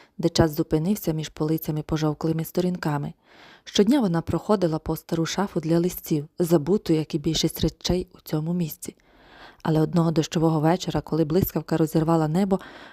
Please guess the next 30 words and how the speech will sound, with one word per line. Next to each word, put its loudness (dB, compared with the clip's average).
вона 6
помітила 4
конверт, -2
що -2
випав 2
із 0
щілини. 2
На -2
ньому 0
було 2
написано 2
її 0
ім'я. 2
Почерк 2
знайомий 0
до 2
болю. -2
Це 0
був 2
лист 2
від 0
Олексія, 2
того 2
самого, 0
кого 2
вона 0
любила 0
десять -6
років -2
тому. -2